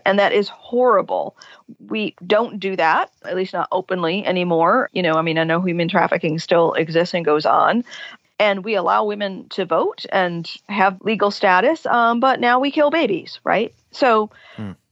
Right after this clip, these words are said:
Speaker 1: you know, I'm not a math person, but I think that if there were a way to kind of calculate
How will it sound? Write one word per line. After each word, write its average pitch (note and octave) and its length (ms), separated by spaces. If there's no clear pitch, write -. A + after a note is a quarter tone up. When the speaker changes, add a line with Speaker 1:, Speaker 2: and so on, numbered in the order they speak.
Speaker 1:
you C4+ 140
know, C4 60
I'm B3 100
not C4+ 140
a B3+ 40
math G#3+ 340
person, F4 360
but B3+ 80
I G#3+ 60
think C#4 220
that D4 200
if A#3+ 120
there A3+ 120
were F#3 120
a E3+ 80
way F3 360
to B3 100
kind G3+ 200
of D#3+ 140
calculate C#4+ 880